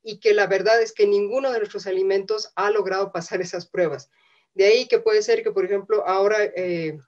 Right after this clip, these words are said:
está ahorita muy, es muy conocido y la gente está diciendo, "A mí me cae mal el, el trigo", por ejemplo, ¿no? Con celíacos.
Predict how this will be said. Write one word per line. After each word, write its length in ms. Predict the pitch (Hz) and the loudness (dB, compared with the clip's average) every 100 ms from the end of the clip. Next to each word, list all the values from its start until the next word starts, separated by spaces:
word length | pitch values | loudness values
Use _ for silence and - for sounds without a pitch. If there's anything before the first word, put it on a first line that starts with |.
| _ | _
está 320 | 180 - 196 | -16 -4 0
ahorita 280 | 202 202 202 | 2 2 0
muy, 380 | 196 196 196 190 - | 2 4 2 -2 -10
es 160 | - 180 | -12 -4
muy 160 | 196 196 | -2 0
conocido 540 | 202 196 185 208 220 | 2 0 0 0 0
y 40 | |
la 120 | 185 175 | 0 -2
gente 240 | 190 180 | -4 -2
está 140 | 185 | -2
diciendo, 500 | 185 180 190 202 214 - _ _ _ | -4 -2 -2 -2 -4 -10 _ _ _
"A 80 | 202 | 0
mí 140 | 220 | 2
me 120 | 220 208 | 4 4
cae 260 | 214 208 | 4 4
mal 360 | 202 196 214 214 | 4 2 2 0
el, 280 | 180 180 - | -2 -4 -6
el 180 | 175 170 | -8 -6
trigo", 320 | 240 214 156 | -4 -2 -4
por 120 | 151 | -6
ejemplo, 260 | 156 151 170 | -12 -8 -2
¿no? 220 | 202 208 | -2 -2
Con 340 | 190 180 185 | -2 -2 -4
celíacos. 680 | - 185 170 175 160 - - | -6 -4 0 0 -2 -14 -20